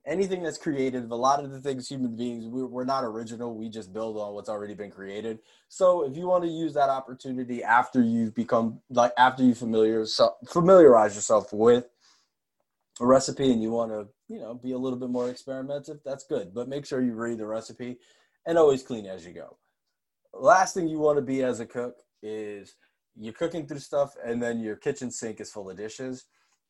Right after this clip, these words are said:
During those moments, like, if you throw, like, so, like, throw a roast in the oven and you've, you know, you had your meat on your, um, on a board sitting out to get a room temperature, or you've had all the other stuff,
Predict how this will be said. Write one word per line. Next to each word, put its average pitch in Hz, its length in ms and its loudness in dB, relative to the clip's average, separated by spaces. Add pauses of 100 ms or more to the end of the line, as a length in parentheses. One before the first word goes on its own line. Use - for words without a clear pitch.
(140)
During 202 300 4
those 196 280 -2
moments, 151 520 2
like, 135 140 0
if 147 140 -2
you 151 80 -4
throw, 156 280 4
like, 143 220 8
so, 165 140 2
like, 127 260 2
throw 160 280 4 (180)
a 120 80 6
roast 139 320 4
in 131 80 2
the 127 60 4
oven 160 440 0 (420)
and 139 180 2
you've, 135 340 0 (200)
you 135 140 0
know, 123 100 6
you 123 220 6
had 143 260 10
your 127 120 6
meat 143 400 4 (200)
on 120 380 2
your, 107 340 -2
um, 98 300 -4 (220)
on 104 160 -6
a 95 60 -12
board 156 580 2
sitting 165 300 -8
out 147 180 -4
to - 60 -16
get 120 100 -10
a 104 60 -10
room 156 220 -12
temperature, 156 540 -10
or 117 200 -10
you've 113 140 -14
had 135 180 -6
all 127 220 -6
the 131 120 -6
other 135 160 -10
stuff, 147 280 -8